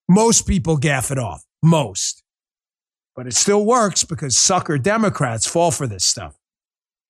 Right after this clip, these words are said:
All right, this next segment's gonna be important. Listen, I talk about preparedness a lot, and I don't think I do this enough on the show.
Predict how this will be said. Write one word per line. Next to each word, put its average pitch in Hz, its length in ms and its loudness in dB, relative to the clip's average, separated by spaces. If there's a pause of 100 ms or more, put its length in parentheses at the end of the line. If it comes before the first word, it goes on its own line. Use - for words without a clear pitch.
(840)
All - 420 -12
right, 120 80 -6
this 131 180 2
next 254 200 2
segment's 170 320 2
gonna 151 140 0
be 143 100 2
important. 131 340 0
Listen, 156 220 2
I 156 100 0
talk 214 240 0
about 233 200 0
preparedness 143 640 0
a 127 60 -6
lot, 95 360 -12 (760)
and 143 160 4
I 156 60 4
don't 214 140 2
think 247 140 0
I 220 80 4
do 180 160 2
this 160 200 2
enough 139 320 0
on 131 100 0
the 120 60 -4
show. 104 360 -6